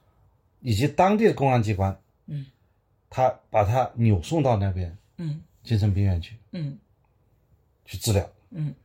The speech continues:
Speaker 1: 然后医疗机构呢，这个时候送到接诊了以后呢，
Speaker 2: 嗯。
Speaker 1: 不得拒绝做出诊断。
Speaker 2: 嗯。
Speaker 1: 我给你讲一个案例吧，我还办了一个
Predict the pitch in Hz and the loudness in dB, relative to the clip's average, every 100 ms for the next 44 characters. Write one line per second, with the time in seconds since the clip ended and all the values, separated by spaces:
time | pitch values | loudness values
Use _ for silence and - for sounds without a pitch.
0 | _ _ _ _ _ _ _ _ _ _ | _ _ _ _ _ _ _ _ _ _
1 | _ _ _ _ _ - 143 247 196 240 | _ _ _ _ _ -2 0 0 2 6
2 | 208 131 135 - - 170 190 151 131 - | 8 6 4 -2 -8 0 4 4 2 0
3 | 214 131 107 98 92 - _ _ _ _ | 2 2 0 -2 -4 -8 _ _ _ _
4 | _ _ _ - - 208 185 160 - - | _ _ _ -12 -2 2 4 4 2 -4
5 | _ _ 208 208 160 95 92 95 98 87 | _ _ 6 6 6 2 0 -2 -4 -6
6 | 85 160 135 139 _ _ _ _ _ _ | -6 -8 -10 -12 _ _ _ _ _ _
7 | 170 120 110 - _ _ - 131 107 104 | -2 0 -2 -6 _ _ -6 -2 0 -2
8 | 98 98 95 76 90 92 - 156 135 147 | -6 -6 -6 -6 -6 -8 -10 -8 -2 2
9 | 208 202 117 87 127 170 185 151 165 113 | 2 2 0 0 -4 0 0 0 -2 -4
10 | - 110 165 - 196 170 123 113 143 110 | -4 -4 -4 -4 -4 -2 -2 -2 -2 -2